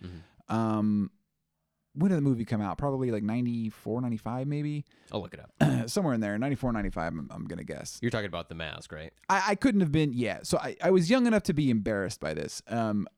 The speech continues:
Speaker 1: Nineteen ninety-four, the same year as Gen thirteen number one.
Speaker 2: Hell yes. Uh, so I would have been eleven, so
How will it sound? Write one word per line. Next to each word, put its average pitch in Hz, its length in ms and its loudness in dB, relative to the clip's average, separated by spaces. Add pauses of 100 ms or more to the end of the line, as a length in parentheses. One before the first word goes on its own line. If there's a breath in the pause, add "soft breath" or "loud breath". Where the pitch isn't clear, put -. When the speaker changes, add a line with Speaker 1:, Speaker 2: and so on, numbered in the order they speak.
(120)
Speaker 1:
Nineteen 113 260 -4
ninety-four, 190 540 -2
the 92 80 -6
same 190 240 -2
year 196 280 0
as 107 180 -4
Gen 165 220 -4
thirteen 156 320 -4
number 151 240 -2
one. 107 320 -2
Speaker 2:
Hell 151 680 0
yes. - 760 -4 (400 loud breath)
Uh, 120 200 2
so 143 120 2
I 175 80 6
would 208 100 6
have 214 40 6
been 208 100 4
eleven, 117 640 2
so 120 580 2